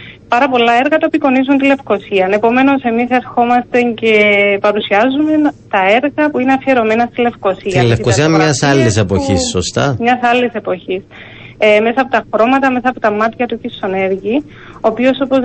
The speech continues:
Speaker 1: λέει και η, η Αγνή Μιχαλίδου στο βιβλίο της, ε, έβαζε, μ, το τελάρο του στο, ε, στο χέρι, στην πλάτη και περπατούσε μέσα στη Λευκοσία και ζωγράφιζε. Ζωγράφιζε ρεαλιστικά κυρίως.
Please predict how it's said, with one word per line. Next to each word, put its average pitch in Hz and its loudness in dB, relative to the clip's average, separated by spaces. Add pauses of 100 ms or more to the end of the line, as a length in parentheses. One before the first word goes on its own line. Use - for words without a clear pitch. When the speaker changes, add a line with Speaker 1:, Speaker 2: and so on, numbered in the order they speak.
Speaker 1:
λέει 269 0
και 269 -2 (340)
η, 202 0 (520)
η 208 2
Αγνή 208 0
Μιχαλίδου 220 0
στο - -18
βιβλίο 220 0 (140)
της, 285 2 (120)
ε, 226 0
έβαζε, 240 0
μ, 220 0
το 214 -2
τελάρο 214 2
του 247 -4 (280)
στο, - -2
ε, 196 2 (1000)
στο 220 0
χέρι, 247 2
στην 226 -2
πλάτη 226 2 (140)
και 294 -2
περπατούσε 247 -2
μέσα 285 2
στη 277 -2
Λευκοσία 294 0 (140)
και 302 2 (100)
ζωγράφιζε. 226 -2 (200)
Ζωγράφιζε 233 -2
ρεαλιστικά 240 0
κυρίως. 190 -4